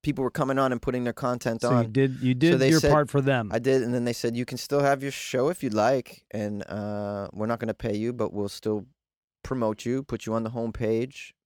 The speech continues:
Speaker 1: and you can run with it if you s-, if it's something that you wanna do." And I thought about it over a weekend. And I'm like, "Well, that money's gonna go away." But by then,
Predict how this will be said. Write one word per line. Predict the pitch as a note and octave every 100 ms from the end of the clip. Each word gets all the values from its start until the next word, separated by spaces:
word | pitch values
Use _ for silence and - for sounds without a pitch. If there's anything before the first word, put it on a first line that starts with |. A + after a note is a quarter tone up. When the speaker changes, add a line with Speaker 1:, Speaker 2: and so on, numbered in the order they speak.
| _ -
Speaker 1:
and | A2
you | A2
can | A2
run | G#2 G#2
with | G#2+
it | A#2+ B2+ _
if | G#2+ -
you | -
s-, | -
if | G#2+ E2
it's | - -
something | G2 G2
that | D#2+
you | G2
wanna | G2+
do." | G#2 B2+
And | F#2
I | F#2
thought | - F#2
about | F#2 F#2+
it | F#2
over | F#2+ F#2 F#2
a | F#2+
weekend. | G2 G#2 G2+ A2 _ _ _ _ _ _ _ _ _ _ _
And | G2
I'm | F#2+
like, | F2 F2+
"Well, | F#2
that | F#2+
money's | G2+ G2 -
gonna | F2
go | F2 E2+
away." | F2 F2 F#2
But | F2 - -
by | G2+
then, | G2+ A2 A#2+ A2+ G#2